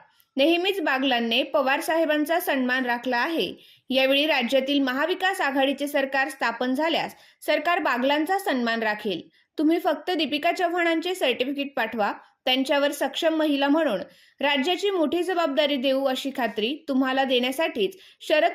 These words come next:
पवारांनी मला पाठविले आहे. आपण त्यांचा सन्मान राखाल, अशी अपेक्षा सुळे यांनी व्यक्त केली. यावेळी खासदार भास्कर भगरे, माजी आमदार दीपिका चव्हाण,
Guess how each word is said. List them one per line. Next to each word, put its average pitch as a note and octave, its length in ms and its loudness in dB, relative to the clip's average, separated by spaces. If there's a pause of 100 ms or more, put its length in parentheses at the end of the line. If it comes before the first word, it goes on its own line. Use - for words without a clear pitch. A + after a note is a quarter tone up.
पवारांनी F4 480 2
मला D#4+ 220 2
पाठविले A#3+ 520 0
आहे. G#3+ 520 -2 (260)
आपण C#4 420 0
त्यांचा C#4 300 0
सन्मान B3 440 -2
राखाल, D4 340 -2 (280)
अशी A#3+ 220 -2
अपेक्षा D#4 440 0
सुळे E4 320 0
यांनी E4 300 0
व्यक्त C#4 300 -2
केली. G3+ 440 -2 (1600)
यावेळी E4 340 4
खासदार E4+ 460 0
भास्कर D4 420 0
भगरे, D4+ 560 0
माजी C4 340 0
आमदार D4 360 2
दीपिका C#4 380 -2
चव्हाण, A3+ 500 -2